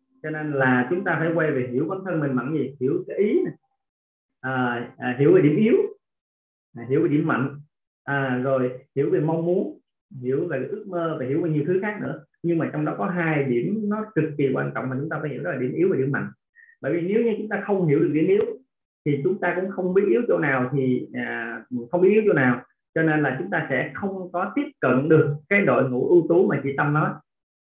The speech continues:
Tại vì cái đội ngũ này, à, là các anh chị biết là cái đội ngũ ưu tú thì cái đội ngũ này là những người, à, rất là giỏi và giỏi hơn ta rất là nhiều. Nhưng mà nếu chúng ta không xác định mình yếu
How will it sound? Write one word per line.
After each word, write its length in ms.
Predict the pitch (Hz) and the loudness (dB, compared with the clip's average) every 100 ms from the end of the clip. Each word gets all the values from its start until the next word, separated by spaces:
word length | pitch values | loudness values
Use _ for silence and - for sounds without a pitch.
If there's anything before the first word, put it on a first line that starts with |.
| - | 0
Tại 80 | 160 | 4
vì 160 | 160 160 | 6 6
cái 80 | 214 | 4
đội 180 | 156 | 4
ngũ 140 | 147 196 | 4 2
này, 320 | 175 147 143 | 4 4 4
à, 140 | 139 | 2
là 480 | 135 139 139 135 131 220 | 2 0 0 -2 -4 -4
các 60 | |
anh 60 | 202 | 0
chị 80 | 160 | 0
biết 120 | 220 | 0
là 80 | 190 | -2
cái 100 | - | -4
đội 160 | 151 147 | -6 -4
ngũ 80 | |
ưu 180 | 170 180 | -2 0
tú 280 | 185 226 - - _ _ 165 | 0 0 -2 -10 _ _ -4
thì 240 | 156 151 | -2 0
cái 100 | 208 | 0
đội 180 | 147 139 | -2 -2
ngũ 180 | 139 196 | -4 -2
này 220 | 180 151 | 0 2
là 200 | 139 135 | 0 -2
những 220 | 135 196 | -4 -2
người, 380 | 180 143 135 127 | 0 0 0 -4
à, 180 | 107 123 | -8 -8
rất 60 | 180 | -6
là 80 | - | -2
giỏi 280 | 127 107 170 208 - | 0 0 -2 -4 -6
và 100 | 123 | -4
giỏi 200 | 107 190 | -2 -2
hơn 120 | 175 | -2
ta 120 | 160 | -6
rất 140 | 190 | -6
là 80 | 185 | -6
nhiều. 260 | 139 131 127 - _ | -4 -2 -2 -4 _
Nhưng 120 | 202 | 4
mà 60 | 165 | 6
nếu 120 | 190 | 4
chúng 100 | 240 | 4
ta 120 | 214 - | -2 -2
không 160 | 208 262 | -2 0
xác 140 | 240 | 2
định 180 | 147 151 | 4 4
mình 120 | 147 | 6
yếu 140 | 160 | 6